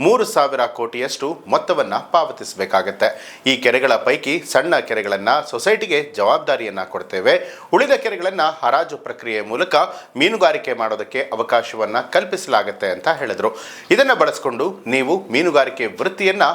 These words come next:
ಮಾಡ್ಬೇಕು, ಆಗ ಎಲ್ಲವೂ ಕೂಡ ಒಳ್ಳೆಯದಾಗತ್ತೆ ಅಂತ ಹೇಳಿ ತಿಳಿಸಿದ್ರು. "ಗಾಳ ಹಾಕಿ ಮೀನು ಹಿಡಿಯುವಂತ ಕಲೆಗಾರಿಕೆ ನನಗಿದೆ." ಡಿ ಕೆ ಶಿ ಯಾಕೆ ಹೀಗೆ ಹೇಳಿದ್ದು? ಮೀನು ಅಂತ ಹೇಳಿದ್ರೆ ಲಕ್ಷ್ಮಿ. ರೈತರು ಭೂಮಿಯಲ್ಲಿ ಕೃಷಿಯನ್ನ ಮಾಡಿದ್ರೆ,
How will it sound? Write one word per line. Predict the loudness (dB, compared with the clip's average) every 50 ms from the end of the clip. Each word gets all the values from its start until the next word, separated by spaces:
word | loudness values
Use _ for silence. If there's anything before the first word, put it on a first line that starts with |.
| -2 -10 -2
ಮಾಡ್ಬೇಕು, | 0 2 2 2 2 0 -4 -6 -6 -6 -8 -6 -2 0
ಆಗ | 0 2 2
ಎಲ್ಲವೂ | 0 0 0 -2 -2 -2 0 0 0
ಕೂಡ | 0 2 4 4 2 2 -2 -8 -6
ಒಳ್ಳೆಯದಾಗತ್ತೆ | -4 -2 -2 0 -2 0 0 0 0 0 -4 -8 -8 -8
ಅಂತ | -8 -8 -10 -12 -8
ಹೇಳಿ | -8 -6 -6 -6
ತಿಳಿಸಿದ್ರು. | -4 -2 -2 -2 -2 -4 -2 -2 -2 -4 -4 -8 -14 -16 -14 -14 -14 -14 -14 -8 0 2
"ಗಾಳ | 4 4 4 4 2
ಹಾಕಿ | 0 2 2 2 2 2 -2 -6 -8 -8 -8 -6 -2
ಮೀನು | 0 0 0 0 0
ಹಿಡಿಯುವಂತ | -2 -2 -4 -2 -2 -2 -2 0 2 2
ಕಲೆಗಾರಿಕೆ | 2 2 0 -2 -2 0 2 2 2 2 0 0 -2 -4 -8 -12 -12 -12 -4
ನನಗಿದೆ." | -2 -2 -2 -2 -4 -6 -6 -6 -8 -10 -18 -20 -20 -20 -16 -2
ಡಿ | 0 0 2
ಕೆ | 4 4 2
ಶಿ | 2 2 0 0 0 -2 -6 -12 -2
ಯಾಕೆ | 2 2 2 2 2 -4 -8
ಹೀಗೆ | -8 -8 -8 -8 -6
ಹೇಳಿದ್ದು? | -4 -2 -2 -2 0 0 0 -2 -2 -8 -18 -20 -20 -20 -20 -12 -2 2
ಮೀನು | 2 4 4 4 2
ಅಂತ | 2 2
ಹೇಳಿದ್ರೆ | 2 2 2 4 2 2 2 0 -4 -10 -2
ಲಕ್ಷ್ಮಿ. | -2 -2 -2 -2 -6 -12 -12 -16 -16 -20 -20 -20 -20 -8 -2
ರೈತರು | 2 2 2 2 4 2 0 2 2 -2
ಭೂಮಿಯಲ್ಲಿ | -2 -2 0 0 2 2 2 2 2 2 -2 -4
ಕೃಷಿಯನ್ನ | -6 -8 -10 -8 -4 -2 -2 0 0 0
ಮಾಡಿದ್ರೆ, | 0 0 0 -2 -2 -2 0 0 0 0 -2 -6 -16 -20